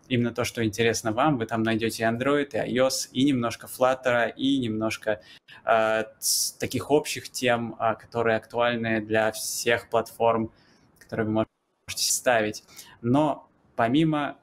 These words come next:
всего прочего, помимо стандартной программы, бофов, которые вас тоже ждут в новом формате,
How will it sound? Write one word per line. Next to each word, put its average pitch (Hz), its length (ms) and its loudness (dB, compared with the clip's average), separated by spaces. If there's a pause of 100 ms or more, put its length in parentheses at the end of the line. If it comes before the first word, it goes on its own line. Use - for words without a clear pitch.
(160)
всего 127 300 -2
прочего, 107 380 -4
помимо 120 360 0
стандартной 107 580 -4
программы, 131 600 0
бофов, 131 440 -4
которые 117 380 0
вас 110 240 -2
тоже 117 300 0
ждут 117 360 -2
в 110 80 -6
новом 113 340 -2
формате, 147 600 0